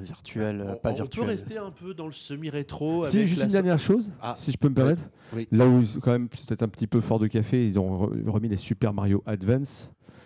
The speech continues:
Speaker 3: Et le premier qui met, c'est Mario Bros trois, mon, mon jeu préféré, donc Super Mario Advance quatre.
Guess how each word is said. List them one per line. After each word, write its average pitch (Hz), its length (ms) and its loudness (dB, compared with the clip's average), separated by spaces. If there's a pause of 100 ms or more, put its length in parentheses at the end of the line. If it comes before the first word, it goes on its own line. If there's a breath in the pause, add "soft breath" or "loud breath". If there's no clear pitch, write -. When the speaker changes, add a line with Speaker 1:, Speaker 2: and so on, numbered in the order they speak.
(200 loud breath)
Speaker 3:
Et 104 120 -2
le 104 80 2
premier 113 240 2
qui - 100 -8
met, 113 100 0
c'est - 140 -8
Mario 95 140 0
Bros 95 120 -2
trois, 101 140 -6
mon, 98 100 -2 (140)
mon 98 140 0
jeu 98 80 0
préféré, 107 360 -4
donc 90 180 -4
Super 92 200 -4
Mario 95 140 2
Advance 90 280 -4
quatre. - 280 -4